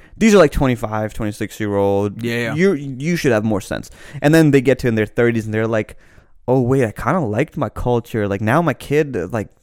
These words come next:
Speaker 1: he can't even say biryani, or he can't even say, like, any, like, they don't know anything." Yeah, I have no sympathy for those people either, because you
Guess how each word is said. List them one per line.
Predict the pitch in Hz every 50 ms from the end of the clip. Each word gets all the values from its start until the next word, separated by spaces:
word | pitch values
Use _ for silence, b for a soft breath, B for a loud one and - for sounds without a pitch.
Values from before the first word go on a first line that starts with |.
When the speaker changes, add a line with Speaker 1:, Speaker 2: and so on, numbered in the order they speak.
| _ - b b b b b b b _ _
Speaker 1:
he | _ _ _ - 127 147
can't | - - 180 170 165
even | 156 127 104
say | 104 - - 123 127 123 120 95 - - - -
biryani, | 113 113 113 107 98 110 123 127 - - - -
or | 101 113 107 104
he | 117 131 135
can't | - - 160 170 175
even | 170 147 117
say, | 107 - - 113 104 123 127
like, | 120 117 101 104 104 - - b b b b b b b b - 101 - -
any, | - 131 131 139 135 135 123
like, | 120 117 117 107
they | 107 139
don't | 139 151 143 117
know | 143 190 240
anything." | 156 110 104 - - 92 87 101 _ _ - _ _ _ _ _ _ _ _ _ _ _ _ - - - -
Yeah, | 185 196 165 131
I | 131
have | 143 156 160 160
no | 143 156 151
sympathy | - - 151 156 165 - 123
for | 113 - 107
those | 110 113 110
people | - 117 113 - 101 95
either, | 104 131 117 90 - b b b b b b b b b b b -
because | - - - 131 117 110 104 101 - - - - - 107 _ _ - -
you | 123 117 120 147 175 175 156